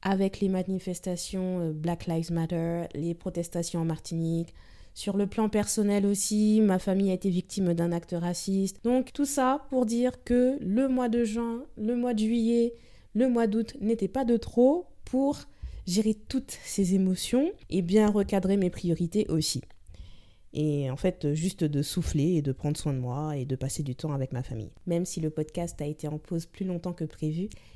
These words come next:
j'ai quand même été active sur, euh, carocaramon point com.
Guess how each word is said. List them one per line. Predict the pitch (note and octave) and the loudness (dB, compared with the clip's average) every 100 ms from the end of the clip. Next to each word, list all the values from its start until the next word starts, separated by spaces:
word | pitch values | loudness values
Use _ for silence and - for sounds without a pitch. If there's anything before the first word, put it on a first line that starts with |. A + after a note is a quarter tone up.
| - | -8
j'ai | D#3+ E3+ | -2 0
quand | E3+ | 0
même | E3 E3 | 2 2
été | D#3 D#3 - | 0 -2 -6
active | E3+ E3+ - F3+ F3 D3 - - - | -6 -8 -8 -4 -2 -2 -6 -20 -18
sur, | - - F3+ E3 D#3 | -10 -6 0 0 0
euh, | D3 D#3 - | -4 -6 -6
carocaramon | D#3+ D3+ D#3+ D3 D3 | -4 -4 -4 -4 -4
point | - D3 | -4 -2
com. | D#3+ G3+ | 2 2